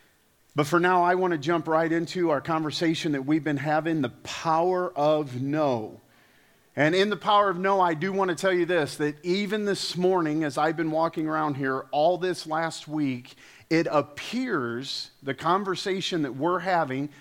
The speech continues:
now granted, I know I'm the one preaching it, so this is kinda weird to say, but it appears what I have to say during these past couple weeks, which, by the way,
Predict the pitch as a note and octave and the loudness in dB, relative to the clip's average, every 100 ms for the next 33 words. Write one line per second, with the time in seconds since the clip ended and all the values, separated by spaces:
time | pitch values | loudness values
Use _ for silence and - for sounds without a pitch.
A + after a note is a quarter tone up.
0 | - D3 D3 G3+ F3+ D3+ B2+ C#3 C#3+ F3 | -2 0 2 0 0 -2 -4 -2 0 2
1 | G3 F#3 F#3 E3+ E3 C#3+ E3+ D3+ - G#2+ | 4 2 0 -2 -2 -2 -2 -2 -4 -10
2 | G#2 _ - C3 C3 D3 C3 E3 D#3+ C#3 | -14 _ -16 -8 -6 -4 -6 -4 -4 0
3 | D#3+ E3 C#3 B2+ D#3+ C3+ A2+ A2 - _ | 0 0 -2 -6 -4 -4 -4 -12 -18 _
4 | - - - C3 D#3+ E3 E3 - A#3 A3 | -20 -20 -6 2 2 2 0 -2 -2 2
5 | F3+ C#3+ D3+ D#3+ F3 F3 F#3+ F#3+ E3+ D#3 | 2 0 0 2 2 2 0 -2 -2 -6
6 | - F3+ E3+ D3+ D3 D3 C#3+ D3 - E3+ | -2 0 0 0 -2 0 0 0 0 -2
7 | E3 - E3+ D#3+ C#3+ E3+ D3+ C3 C#3 E3+ | -2 0 -2 -2 -2 0 0 -2 -2 -2
8 | F#3+ G#3+ G#3+ G#3 F3 C#3 C3+ | 0 -2 -2 0 0 0 -2